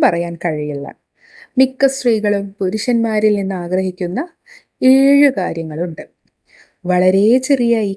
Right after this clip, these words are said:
കാര്യങ്ങൾ ചെയ്തു കൊടുത്താൽ അവൾ ഹാപ്പിയാകും. അതിൽ പ്രധാനപ്പെട്ട ഒന്നാണ് പ്രശംസ. അതെ, നല്ല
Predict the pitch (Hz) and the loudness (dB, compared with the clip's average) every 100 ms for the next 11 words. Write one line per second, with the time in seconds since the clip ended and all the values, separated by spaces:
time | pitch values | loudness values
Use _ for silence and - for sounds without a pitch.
0 | 220 190 170 175 202 202 180 170 190 185 | -4 -2 -4 -2 -2 0 -2 0 -2 -4
1 | 190 180 170 - _ _ - 320 302 - | -4 -4 -4 -8 _ _ -2 2 4 2
2 | 175 160 - 151 131 - - _ _ - | -6 -10 -6 -8 -8 -14 -20 _ _ -20
3 | - - 269 285 330 311 208 180 196 247 | -20 -10 -2 0 0 0 0 2 2 2
4 | 330 330 277 226 190 180 170 170 190 _ | 2 -2 -2 -2 -2 -4 -4 -6 -12 _
5 | - 214 190 214 190 - 156 - _ - | -4 -4 -2 -2 -4 -6 -10 -10 _ -8
6 | 214 185 - _ _ _ _ _ _ 214 | -6 -4 -8 _ _ _ _ _ _ 0
7 | 226 233 247 | 4 4 4